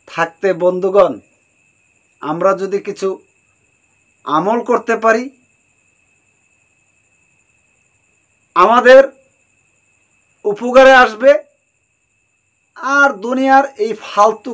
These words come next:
কথা নিয়ে আমরা সময় ব্যয় করতে পারবো, কিন্তু আমাদের কোনো কাজে আসবে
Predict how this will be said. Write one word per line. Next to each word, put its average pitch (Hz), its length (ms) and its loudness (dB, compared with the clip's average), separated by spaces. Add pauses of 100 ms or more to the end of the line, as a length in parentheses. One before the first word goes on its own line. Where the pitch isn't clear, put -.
কথা 226 280 0
নিয়ে 226 240 -8 (720)
আমরা 196 260 -4 (140)
সময় 196 360 2 (2250)
ব্যয় 240 280 4
করতে 277 240 4 (120)
পারবো, 214 320 2 (1000)
কিন্তু 196 220 -8 (160)
আমাদের 190 320 2 (100)
কোনো 196 140 -4 (120)
কাজে 170 260 -2 (840)
আসবে 147 340 -2